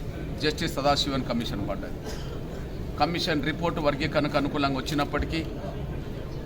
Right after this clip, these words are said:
ఆనాడు ప్రభుత్వాలు కమిషన్ నివేదికను అమలు చేయలేదు. కానీ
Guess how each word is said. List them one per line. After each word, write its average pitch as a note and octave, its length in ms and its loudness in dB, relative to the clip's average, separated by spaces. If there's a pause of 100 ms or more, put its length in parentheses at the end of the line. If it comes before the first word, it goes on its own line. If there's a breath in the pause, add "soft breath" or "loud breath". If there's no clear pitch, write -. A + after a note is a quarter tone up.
(180)
ఆనాడు C3+ 340 4
ప్రభుత్వాలు D3+ 560 4 (1120)
కమిషన్ D3 380 4
నివేదికను C#3 400 4
అమలు B2+ 220 2
చేయలేదు. G2 340 -2 (800)
కానీ B2+ 260 4